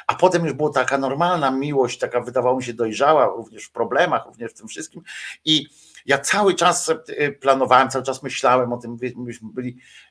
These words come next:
e, i ja sobie zdałem tego jednego dnia, e, e, tego jednego dnia sobie zdałem sprawę z tego, że, że jej nie ma, nie? Że jej w moim życiu nie ma, bo jeżeli jej nie ma w przyszłości,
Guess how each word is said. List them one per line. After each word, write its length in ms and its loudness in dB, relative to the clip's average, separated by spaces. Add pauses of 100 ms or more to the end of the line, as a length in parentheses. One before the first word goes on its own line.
e, 120 -2 (380)
i 340 -4
ja 160 2
sobie 220 -2
zdałem 280 4
tego 220 2
jednego 420 2
dnia, 460 2 (520)
e, 220 6 (920)
e, 40 0
tego 280 -2
jednego 440 0
dnia 260 -6
sobie 240 -6
zdałem 400 -2
sprawę 480 0
z 100 -8
tego, 300 0
że, 340 0 (3000)
że 180 2
jej 260 2
nie 240 2
ma, 320 -12
nie? 360 -14 (500)
Że 180 0
jej 220 2
w 40 -8
moim 260 -4
życiu 300 -6
nie 200 -4
ma, 120 -2
bo 80 -4
jeżeli 320 -2
jej 120 0
nie 120 -2
ma 100 2
w 80 -8
przyszłości, 920 -4